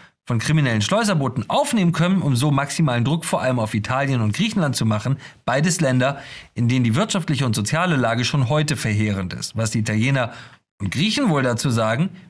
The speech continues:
wie die Grünen unser Steuergeld verteilen? Vermutlich sind sie nicht so begeistert. Niemand, absolut niemand auf der Welt will, dass Menschen im Mittelmeer ertrinken. Aber wenn wir mit Steuergeld jetzt Vereine ausstatten,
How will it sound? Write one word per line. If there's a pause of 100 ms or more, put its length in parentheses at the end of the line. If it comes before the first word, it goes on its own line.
wie
die
Grünen
unser
Steuergeld
verteilen? (1000)
Vermutlich
sind
sie
nicht
so
begeistert. (960)
Niemand, (100)
absolut
niemand
auf
der
Welt
will,
dass
Menschen (140)
im
Mittelmeer
ertrinken.
Aber
wenn
wir
mit
Steuergeld
jetzt
Vereine
ausstatten,